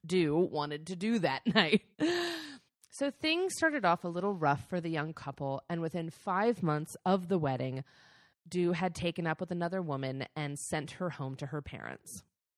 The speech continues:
Loretta was confused, she was embarrassed, and she was four months pregnant. And like many of our grandmothers <laughs> before us, including mine, she wasn't a hundred percent sure how it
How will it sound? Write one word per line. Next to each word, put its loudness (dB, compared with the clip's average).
Loretta -4
was -6
confused, -4
she -10
was -8
embarrassed, -6
and -6
she -8
was -6
four -8
months -8
pregnant. -14
And -4
like -4
many 2
of 8
our 12
grandmothers 8
<laughs> -
before 6
us, 6
including 0
mine, 4
she -4
wasn't 0
a 0
hundred -4
percent -6
sure -6
how -6
it -6